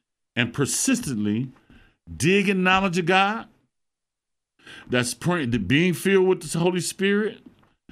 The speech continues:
That is reading, studying, and meditating your Bible. That is meditating scriptures like this one here. I need to be meditating. I, I am meditating because I'm preached about six times in the last three weeks. Okay.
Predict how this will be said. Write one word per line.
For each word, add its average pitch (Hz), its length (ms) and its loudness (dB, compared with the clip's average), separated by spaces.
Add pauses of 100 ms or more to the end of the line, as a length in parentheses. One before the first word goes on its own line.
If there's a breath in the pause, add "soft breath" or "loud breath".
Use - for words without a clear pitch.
(340 loud breath)
That 127 180 2
is 113 220 2
reading, 180 380 2
studying, 185 440 0
and 151 140 2
meditating 180 560 2
your 180 120 2
Bible. 190 680 0 (480 loud breath)
That 135 160 2
is 123 160 0
meditating 180 640 2
scriptures 185 680 -2
like 127 240 2
this 175 180 0
one 160 120 0
here. 170 100 2
I 147 80 2
need 170 200 0
to 123 40 -2
be 127 140 0
meditating. 123 520 0
I, 127 360 -2
I 143 60 0
am 160 200 -2
meditating 135 400 -2
because 117 240 -4
I'm 127 180 -2
preached 170 280 -4
about 107 260 -4
six 123 240 -8
times 131 400 -4 (340 loud breath)
in 110 120 -2
the 110 40 0
last 113 340 0
three 123 160 -2
weeks. 117 440 -4 (420)
Okay. 101 420 -4